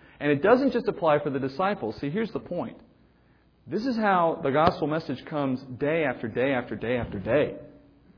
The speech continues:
The one who is wise in his own estimation,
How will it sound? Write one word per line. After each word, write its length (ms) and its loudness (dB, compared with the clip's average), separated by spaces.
The 80 -2
one 680 4
who 180 2
is 140 8
wise 540 0
in 80 -2
his 140 0
own 160 0
estimation, 640 -6